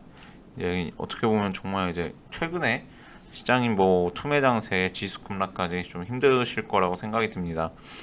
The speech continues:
지금 오늘 이천이백 개 이상의 종목 중에서 한 이백 종목 가량만 상승을 보이고 구십 퍼센트 이상 하락을 나온, 하락이 나타난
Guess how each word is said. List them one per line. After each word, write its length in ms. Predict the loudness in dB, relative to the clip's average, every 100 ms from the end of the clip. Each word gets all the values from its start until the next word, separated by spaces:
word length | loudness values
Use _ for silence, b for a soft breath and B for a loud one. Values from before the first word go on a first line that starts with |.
| B B B B B
지금 220 | -10 -4 -2
오늘 200 | -2 -4
이천이백 1040 | -6 -2 4 6 6 6 8 8 6 0
개 260 | 6 8 8
이상의 440 | 6 4 4 0
종목 340 | -2 0 -2
중에서 520 | -2 -4 -2 2 2 0 -12 -10
한 100 | -6
이백 320 | -4 0 0
종목 340 | 2 -2 -2 0
가량만 380 | -2 -2 -2 -4
상승을 400 | -4 -4 -4 -4
보이고 520 | -4 -4 0 -2 B B B B B -10
구십 280 | -4 -4 -2
퍼센트 360 | -2 -2 -4
이상 260 | -4 -2 -2
하락을 400 | 0 4 4 2
나온, 380 | 0 0 -2 -8 -14 -20 -4
하락이 300 | 4 6 6
나타난 460 | -2 -2 -2 -2